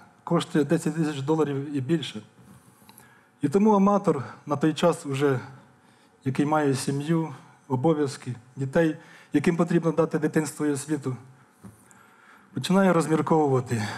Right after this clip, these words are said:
а чи має він право витрачати сімейні гроші на таку річ, як телескоп?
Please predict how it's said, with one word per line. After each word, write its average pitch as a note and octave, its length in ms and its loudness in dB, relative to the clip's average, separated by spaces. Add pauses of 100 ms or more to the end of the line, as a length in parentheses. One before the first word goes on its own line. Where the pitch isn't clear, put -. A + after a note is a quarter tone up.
а C#3+ 100 -6
чи E3 140 -2
має G3+ 220 2
він E3+ 200 -4
право D3 440 0 (200)
витрачати C3+ 640 -2 (320)
сімейні C3+ 440 -4
гроші C3 460 -6 (1000)
на C3 100 -4
таку D#3 400 -2 (540)
річ, B2+ 400 -4 (100)
як B2 180 -6
телескоп? A#2+ 520 -6